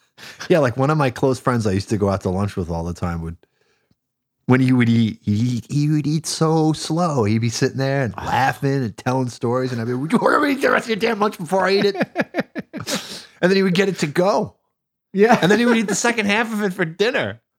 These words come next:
Speaker 2: Yeah. When
Speaker 1: I'm
Speaker 2: it's
Speaker 1: like,
Speaker 2: cold and it sucks.
Speaker 1: Yeah. I'm like, "Who the hell are you? What are you, Bette Midler?" <laughs> Eating your,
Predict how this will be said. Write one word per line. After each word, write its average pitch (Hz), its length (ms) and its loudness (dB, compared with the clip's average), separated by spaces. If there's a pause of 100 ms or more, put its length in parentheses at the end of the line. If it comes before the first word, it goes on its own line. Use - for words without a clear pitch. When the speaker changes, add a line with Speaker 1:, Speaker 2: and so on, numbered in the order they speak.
(140)
Speaker 2:
Yeah. 247 340 -4
When 180 140 2
Speaker 1:
I'm 214 60 2
Speaker 2:
it's 240 100 0
Speaker 1:
like, 196 80 -6
Speaker 2:
cold 240 380 2
and 175 100 2
it 143 120 -4
sucks. 262 440 -10 (180)
Speaker 1:
Yeah. 311 460 0 (360)
I'm 220 140 -2
like, 277 180 0 (300)
"Who 330 120 -2 (120)
the 427 60 -2
hell 440 140 0
are 415 120 2
you? 381 340 4
What 151 240 0
are 311 100 2
you, 220 220 0 (220)
Bette 214 200 2
Midler?" 330 440 0 (720)
<laughs> - 640 -20
Eating 190 240 0
your, 120 260 2